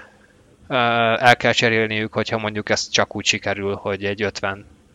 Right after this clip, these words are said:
legalább ötven százalékot meg kell tartaniuk a fizetéséből jó sokáig. Ez az alkupozíciót, ez, ö,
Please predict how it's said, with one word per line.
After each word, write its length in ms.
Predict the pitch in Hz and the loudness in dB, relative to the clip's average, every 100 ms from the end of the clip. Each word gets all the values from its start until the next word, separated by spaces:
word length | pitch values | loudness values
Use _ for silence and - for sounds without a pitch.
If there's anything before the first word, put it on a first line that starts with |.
| _ | _
legalább 480 | 123 131 110 104 104 | 6 8 8 6 4
ötven 280 | 101 - 95 | 0 -2 -4
százalékot 640 | - 95 113 98 95 104 | -2 -2 -2 -6 -8 -6
meg 160 | 95 | -8
kell 160 | - 95 | -6 -6
tartaniuk 560 | - 98 - 202 135 98 | -2 -2 -2 -6 -8 -10
a 60 | |
fizetéséből 840 | - 101 95 101 98 - 104 101 104 | -8 -8 -8 -4 -2 -2 -2 -4 -4
jó 180 | 107 104 | -2 -2
sokáig. 640 | 110 - 98 104 110 - _ 113 | -2 -2 0 0 -2 -6 _ -8
Ez 140 | 107 110 | -2 2
az 120 | 113 | 6
alkupozíciót, 920 | 104 - 98 98 101 - 101 98 98 | 6 4 -6 -6 -4 -2 -2 -2 -2
ez, 240 | 101 101 - | -2 0 0
ö, 220 | 104 | 0